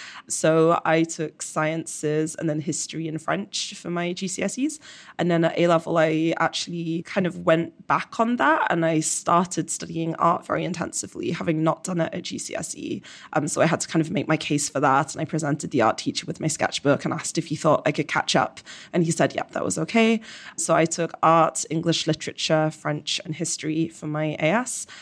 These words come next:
uh, which is the first level of the two-year A-level qualifications we do at high school that our admissions decisions are based on. And then for my final year,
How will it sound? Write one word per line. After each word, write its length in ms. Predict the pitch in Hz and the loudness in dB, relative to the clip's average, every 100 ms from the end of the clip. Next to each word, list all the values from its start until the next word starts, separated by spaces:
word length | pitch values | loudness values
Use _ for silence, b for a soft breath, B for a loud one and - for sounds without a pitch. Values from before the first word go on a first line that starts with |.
| B - | B 0
uh, 140 | 160 | 4
which 220 | 160 165 160 | 4 2 -2
is 140 | 160 | -2
the 140 | 147 | -2
first 300 | - 170 165 | 0 0 2
level 260 | 143 156 165 | 0 0 0
of 120 | 165 | 0
the 120 | 147 151 | 0 0
two-year 460 | - 160 156 151 - | -2 2 2 4 2
A-level 300 | 151 151 160 | 2 2 -2
qualifications 800 | - 139 - 165 156 - 156 - | -4 -6 -6 -6 -4 -4 -4 -4
we 80 | 165 | -6
do 220 | - 156 | -2 0
at 200 | 160 - | 0 -2
high 120 | - | -4
school 400 | - - 175 196 B B _ | -4 0 0 0 B B _
that 240 | 156 156 - | 4 4 6
our 220 | 151 151 | 6 6
admissions 540 | 151 151 - 151 151 | 4 0 -2 0 -2
decisions 420 | 156 - 165 156 | -2 -2 0 0
are 40 | 160 | 2
based 220 | 156 - | 0 2
on. 220 | 185 233 B B B | 0 0 B B B
And 100 | 175 | 4
then 120 | 165 170 | 4 4
for 100 | 180 | 2
my 160 | 165 | 2
final 300 | 160 165 160 | 4 4 4
year, 360 | 156 156 151 | 4 6 6